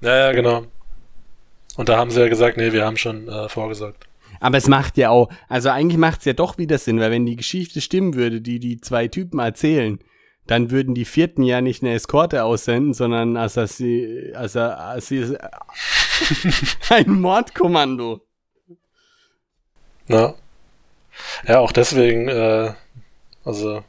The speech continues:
Speaker 1: deswegen haben sie wahrscheinlich die zwei Guten auch geschickt, weil die ja auch wissen, äh,
Speaker 2: Mhm.
Speaker 1: ich meine, wir haben ja auch noch eine Szene, ne, von diesem, äh, Dingens, von dem Berater vom Stamm der Vierten, äh, ich weiß jetzt grad nicht mehr, wie er heißt.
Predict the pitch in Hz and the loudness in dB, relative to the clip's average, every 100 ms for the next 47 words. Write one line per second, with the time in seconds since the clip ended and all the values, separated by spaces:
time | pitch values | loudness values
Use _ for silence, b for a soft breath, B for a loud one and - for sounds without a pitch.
0 | - - 104 127 113 110 113 107 110 107 | -20 -10 -4 0 2 0 -4 -6 -8 -8
1 | 117 - 110 113 - 127 113 - - 120 | -8 -6 -6 -8 -6 -6 -4 -4 -4 -4
2 | - - 110 107 110 117 120 113 110 117 | -6 -12 -12 -10 -8 -6 -6 -6 -8 -10
3 | 117 117 110 110 110 - 117 120 127 131 | -14 -14 -14 -16 -18 -12 -10 -8 -6 -2
4 | 113 113 120 147 143 127 131 131 - - | 0 2 4 4 4 4 0 -2 -4 0
5 | 127 135 127 127 131 127 127 117 117 123 | 2 2 4 4 4 0 -4 -6 -8 -8
6 | 120 123 131 120 113 123 127 135 139 - | -10 -10 -8 -8 -8 -8 -10 -12 -14 -14
7 | - B B B B B - - 113 110 | -14 B B B B B -12 -8 -6 -6
8 | 110 107 107 110 - 113 - 110 107 - | -6 -4 0 0 -2 -8 -8 -8 -4 -4
9 | 110 110 110 - 120 120 - 131 131 117 | -4 -6 -10 -8 -6 -6 -10 -12 -10 -10
10 | 113 110 - - 113 107 110 110 107 107 | -10 -14 -14 -14 -14 -12 -14 -10 -8 -6
11 | 120 - - | -6 -8 -14